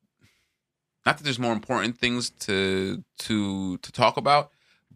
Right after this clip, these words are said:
but I don't know if there is a discussion to be had to further those issues outside of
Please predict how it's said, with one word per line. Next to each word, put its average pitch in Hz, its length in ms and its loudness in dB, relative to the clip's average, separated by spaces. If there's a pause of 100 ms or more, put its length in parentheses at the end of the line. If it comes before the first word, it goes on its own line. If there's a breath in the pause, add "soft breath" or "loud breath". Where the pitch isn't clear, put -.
but 123 200 4
I 113 60 6
don't 123 280 2
know 120 320 2
if 107 220 -4
there 113 200 4
is 107 120 0
a 104 80 2
discussion 113 720 0
to 107 140 -6
be 98 180 -6
had 101 340 2
to 98 120 -10
further 104 640 0 (260)
those 98 320 0
issues - 560 -4 (480)
outside 113 600 4
of 101 260 0